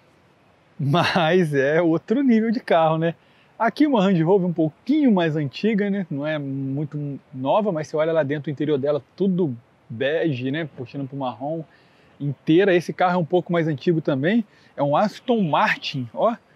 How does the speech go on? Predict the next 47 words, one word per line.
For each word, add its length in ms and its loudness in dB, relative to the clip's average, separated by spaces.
Um 80 -4
Aston 360 -2
Martin 440 -2
D 160 2
B 160 2
sete. 640 -4
Que 140 0
maneiro 560 2
esse 100 -2
carro 140 2
aqui. 140 -4
Deve 140 0
ser 120 -4
uns, 240 -4
dos 180 4
anos 220 4
noventa 640 2
esse 140 -6
carro 260 2
aqui. 360 2
Esse 260 2
carrinho 380 4
aqui 180 2
tem 160 4
muito, 300 4
pessoal, 420 4
ó. 180 4
Esse 360 2
Smart 520 2
aqui 220 0
na 140 0
Europa. 500 2
É 140 0
carro 340 2
que 100 -2
você 360 2
olha 240 4
pra 160 0
todos 360 0
os 160 2
lados, 380 4
você 300 0
vê 220 6
esse 200 0
Smart 540 2
assim, 260 -2
ó. 60 -4